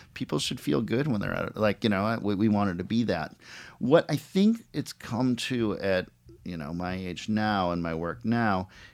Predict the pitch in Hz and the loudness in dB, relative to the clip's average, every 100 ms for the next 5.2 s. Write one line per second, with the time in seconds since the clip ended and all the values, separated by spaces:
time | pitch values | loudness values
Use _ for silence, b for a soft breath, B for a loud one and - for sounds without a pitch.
0 | b - 104 90 - - 90 87 110 - | b -2 -2 -2 -6 -10 -8 0 0 0
1 | 92 90 107 117 - 87 92 87 - - | -2 0 0 0 -4 -6 -8 -8 -6 -8
2 | - 147 147 - - - 117 101 - 123 | -6 -6 -6 -8 -10 -4 -4 -4 -4 -4
3 | 190 165 156 131 113 98 - _ _ 101 | -4 -6 -2 0 2 0 -6 _ _ -4
4 | 95 95 85 92 98 92 87 87 82 76 | 0 0 0 0 2 2 0 0 -2 -6
5 | 80 | -10